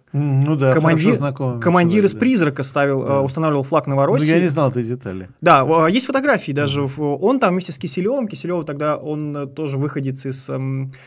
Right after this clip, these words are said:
Speaker 2: батальона "Заря"
Speaker 1: Мгм.
Speaker 2: Луганского, э, ополченческого. Потом он стал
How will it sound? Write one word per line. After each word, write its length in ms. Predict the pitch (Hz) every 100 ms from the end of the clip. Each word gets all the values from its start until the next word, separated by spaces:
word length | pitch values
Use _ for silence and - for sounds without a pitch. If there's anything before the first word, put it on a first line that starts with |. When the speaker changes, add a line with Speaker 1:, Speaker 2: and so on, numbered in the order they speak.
| - - -
Speaker 2:
батальона 480 | 139 147 160 156 131
"Заря" 300 | 147 190 262
Speaker 1:
Мгм. 80 |
Speaker 2:
Луганского, 680 | 214 185 175 - - 160 143 - - _ _
э, 40 |
ополченческого. 840 | 127 143 139 147 139 156 139 - 135
Потом 320 | 139 139 165
он 120 | 143
стал 580 | 135 - - 151 151 135